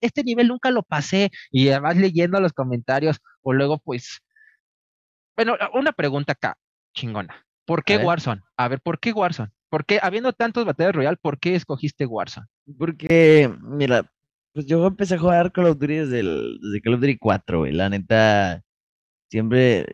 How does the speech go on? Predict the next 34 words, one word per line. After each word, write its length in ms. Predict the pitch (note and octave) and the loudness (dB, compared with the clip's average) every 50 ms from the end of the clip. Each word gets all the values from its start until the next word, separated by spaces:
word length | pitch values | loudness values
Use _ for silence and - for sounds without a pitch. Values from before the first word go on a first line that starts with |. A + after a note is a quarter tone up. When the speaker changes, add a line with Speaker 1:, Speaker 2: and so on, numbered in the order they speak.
| - G1+ - - - - G#2+ | -16 -20 -20 -20 -20 -10 -4
Speaker 2:
no 140 | D3 F3 | -2 -2
sé 140 | F#3 F#3 A3+ | 0 0 0
por 180 | F#3+ G3+ F#3+ E3 | 0 0 -2 0
qué, 180 | F#3 G3 G3+ | 0 0 2
güey, 240 | G#3 G#3 G#3 A3 G#3 | 2 2 0 0 -4
pero 420 | D#3+ - - C#3+ C3 B2 B2 B2 A#2+ | -6 -4 0 2 4 4 4 2 0
mi 120 | B2+ B2+ | -2 -4
familia 320 | B2+ C3 B2 C3 C#3+ E3+ | -4 -6 -4 -4 -4 -4
siempre 420 | F3 E3+ E3+ F3 G3 F#3+ F#3 F3+ E3 | -4 -4 -4 -2 -2 0 2 4 4
ha 80 | D#3 | 2
tenido 840 | D#3 - F3+ F3 F3 E3+ E3 E3 E3+ F3 E3+ E3 D3+ C3+ A2+ G#2 - _ - | 2 0 -2 -2 0 0 2 2 4 4 4 4 4 2 2 -2 -6 _ -8
talento 440 | - A#2+ A#2 A#2 A#2+ B2+ A#2+ D3+ C#3+ | -6 -2 -2 -2 -2 -2 -2 -2 2
para 160 | D3 C3+ B2+ | 4 4 6
los 120 | A#2 A2+ | 6 4
videojuegos. 520 | G#2+ G#2 G2 - G#2 G2+ G2+ G2 F#2 F#2 - - | 4 2 2 0 0 0 0 0 -2 -4 -6 -8
¿Por 200 | - A#2 A#2 - | -8 -8 -8 -6
qué? 280 | - D#3 E3+ F#3 F#3 - - | -2 0 0 0 0 -2 -4
Quién 180 | - C#3 C#3 C#3 | -4 -4 -2 -2
sabe, 340 | - C3 - - - - | -2 -2 -2 -2 -6 -8
güey. 120 | - - - _ _ _ _ _ _ _ _ _ _ _ _ _ _ - | -12 -18 -20 _ _ _ _ _ _ _ _ _ _ _ _ _ _ 0
Pero 600 | B2+ B2 B2+ C3 B2+ B2+ B2+ B2+ B2+ B2 B2 B2 | 4 4 6 8 8 8 8 6 6 6 4 4
s-, 140 | B2 - - - | 2 -2 -6 -4
desde 240 | B2+ C#3 C3 C3 | -2 0 0 0
el 80 | C#3 C3 | -2 0
Call 140 | - D#3+ E3+ | 2 0 0
of 80 | F#3 F#3+ | 2 2
Duty 140 | G#3 G3+ F#3 | 0 0 0
cuatro 240 | - F#3 F3+ G3 | -2 -2 -2 -2
empecé 240 | G3 F3+ E3 C#3 D#3 | -4 -4 -2 -2 -4
a 40 | D3+ | -2
jugarlo 460 | D3+ E3+ E3+ D#3+ D#3 D#3 E3 E3+ E3+ | 0 2 4 4 4 4 4 4 4
y 60 | D#3+ | 4
luego, 500 | C#3 B2+ A#2+ A#2+ B2+ C#3+ D3+ D#3 D3 - | 4 2 2 2 2 2 2 2 2 0
pues, 280 | - B2 A#2 - - | -4 -10 -12 -12 -16